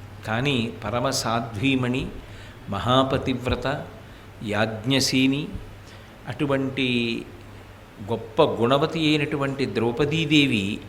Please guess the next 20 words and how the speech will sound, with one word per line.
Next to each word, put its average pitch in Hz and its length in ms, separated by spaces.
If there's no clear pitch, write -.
అంత 131 340
కష్టాన్ని 165 720
పొంది, 131 640
ఆ 127 100
సమయంలో 139 920
ఏమీ 165 480
మాట్లాడకుండా 160 920
వెళ్ళిపోవడం 139 880
ఏ 135 400
కారణం 151 680
చేత 151 380
కూడా 151 240
సంభవం 127 560
కాదు. 98 280
మనిషి 139 480
అన్న 139 240
తర్వాత 143 480
ఉద్రేకం 151 600
ఉండి 135 260
తీరుతుంది. 139 640